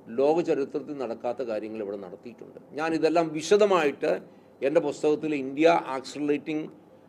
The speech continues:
accelerating India, seven ഇയേഴ്സ് of Modi ഗവൺമെന്റ്, ഒരു രണ്ട് വർഷം, മൂന്ന് വർഷം പഴക്കമായതാ. അതിനകത്ത് ഇരുപത്തിനാല് സെക്ടറിൽ നമ്മൾ കൃത്യം എന്ത് ചെയ്തിട്ടുണ്ട് കണക്കുകൾ മുഴുവൻ കൊടുത്തിട്ടുണ്ട്. പിന്നെ എൻ്റെ പാർലമെന്റ് സ്പീച്ചുകൾ കണ്ടാൽ അറിയാം, ഞാൻ സംസാരിക്കുന്ന മുഴുവൻ നമ്പേഴ്സാണ്.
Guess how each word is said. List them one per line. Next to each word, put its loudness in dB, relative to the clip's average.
accelerating 0
India, 0
seven 4
ഇയേഴ്സ് 2
of 0
Modi -4
ഗവൺമെന്റ്, -4
ഒരു -12
രണ്ട് -8
വർഷം, -10
മൂന്ന് -8
വർഷം -6
പഴക്കമായതാ. -4
അതിനകത്ത് 2
ഇരുപത്തിനാല് 2
സെക്ടറിൽ 0
നമ്മൾ 4
കൃത്യം 4
എന്ത് 2
ചെയ്തിട്ടുണ്ട് -2
കണക്കുകൾ -6
മുഴുവൻ -4
കൊടുത്തിട്ടുണ്ട്. -6
പിന്നെ -8
എൻ്റെ 0
പാർലമെന്റ് 2
സ്പീച്ചുകൾ -2
കണ്ടാൽ 4
അറിയാം, -2
ഞാൻ -4
സംസാരിക്കുന്ന 0
മുഴുവൻ -2
നമ്പേഴ്സാണ്. -2